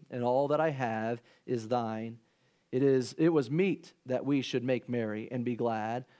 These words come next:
For this thy brother was dead, and is alive again, and was lost, and is found.' Our Father, we thank you again for this night. We thank you for the opportunity to be in your house again.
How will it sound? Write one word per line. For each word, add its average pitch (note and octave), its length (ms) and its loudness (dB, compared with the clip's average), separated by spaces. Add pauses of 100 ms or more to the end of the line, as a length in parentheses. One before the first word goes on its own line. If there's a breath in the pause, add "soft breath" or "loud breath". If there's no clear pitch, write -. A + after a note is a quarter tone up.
(140 soft breath)
For D3 180 4
this F3 320 2
thy E3+ 200 6
brother D#3+ 360 4
was B2+ 200 -2
dead, D#3 360 4 (220)
and B2 120 -4
is A2 120 -4
alive B2 420 2
again, A#2 400 -2
and A2+ 120 -4
was A2+ 160 -4
lost, A2+ 420 0
and A2+ 140 -6
is A#2 120 -8
found.' A#2+ 320 -4
Our E3 80 0
Father, D3 360 2
we C#3 100 -4
thank - 240 -6
you B2 120 -2
again C#3 280 -4
for A#2 220 -4
this A2 240 -8
night. D3 260 -2
We G#2+ 80 -8
thank A#2 160 -8
you - 20 -20
for A#2 60 -8
the B2 80 0
opportunity B2+ 340 -6
to A#2+ 60 -8
be B2+ 100 -4
in A#2 80 -6
your A#2 100 -8
house C#3+ 300 -2
again. D3+ 320 -6